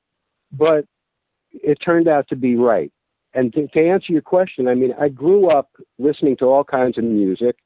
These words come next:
even though, you know, quote unquote jazz, meaning like the, the continuum from, you know, Lewis to Bird to Miles to Train and beyond, even though,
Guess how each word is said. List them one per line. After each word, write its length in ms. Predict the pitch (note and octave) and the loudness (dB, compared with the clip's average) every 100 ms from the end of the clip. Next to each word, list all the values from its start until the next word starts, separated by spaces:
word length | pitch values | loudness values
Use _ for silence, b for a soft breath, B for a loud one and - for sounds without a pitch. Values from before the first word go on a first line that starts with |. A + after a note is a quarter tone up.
| _ _ _ - G#3+ | _ _ _ -16 -2
even 200 | G3+ D#3+ | 2 4
though, 220 | C#3 C3 | 2 0
you 220 | A#2+ C3 | -4 -2
know, 120 | A2+ | -4
quote 240 | - D#3 D3+ | 0 2 2
unquote 380 | C#3 D3 A#2+ | 0 -2 -4
jazz, 500 | A2 C#3 D#3 A2+ F#2 - | -2 2 4 2 0 -2
meaning 420 | B2 C3 C3 A2+ | 0 2 4 4
like 260 | G#2+ G#2 F#2 | 4 2 0
the, 100 | G#2+ - _ - | -8 -8 _ -8
the 420 | C#3+ A2+ A2+ G2 - | -8 -4 -2 -2 -4
continuum 680 | C#3 - F#3+ F3 C3+ A#2 G2 | -6 0 0 2 2 0 -2
from, 380 | B2 A2+ A2 A2 | 0 2 0 0
you 100 | D3+ | 0
know, 220 | A#2 G#2 b b b b b B2+ | 2 0 b b b b b 0
Lewis 320 | D3+ D3 B2 - | 4 4 2 -2
to 80 | A#2+ | -8
Bird 420 | G#2+ C3+ B2+ A2+ | -6 -2 0 0
to 80 | A2+ | 0
Miles 420 | A#2+ C3+ C3 B2 - | 2 2 2 0 -4
to 80 | |
Train 320 | G#2+ C#3+ C3+ B2+ | -4 0 0 0
and 100 | G#2+ | 0
beyond, 440 | B2 C3+ B2+ A#2 | 0 2 2 0
even 220 | E3 F3 | 0 0
though, 100 | D#3 | -2